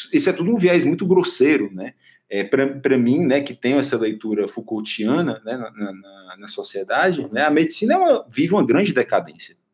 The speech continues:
né? E as ciências sociais, nos anos oitenta,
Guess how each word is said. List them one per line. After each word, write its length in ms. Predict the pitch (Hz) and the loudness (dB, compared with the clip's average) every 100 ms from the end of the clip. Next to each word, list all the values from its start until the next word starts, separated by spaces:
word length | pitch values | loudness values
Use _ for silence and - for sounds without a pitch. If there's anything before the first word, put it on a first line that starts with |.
| 92 | -14
né? 120 | 95 - _ - - - - _ - | -12 -12 _ -20 -20 -20 -20 _ 0
E 140 | 208 | 2
as 140 | 247 | 2
ciências 300 | 247 208 196 | 2 2 2
sociais, 840 | - 139 - 113 147 202 147 - 117 | 2 0 2 2 4 4 0 -2 -4
nos 200 | 120 117 | -2 -2
anos 220 | 113 104 | -4 -2
oitenta, 580 | 95 92 180 214 214 | -2 0 -2 0 -2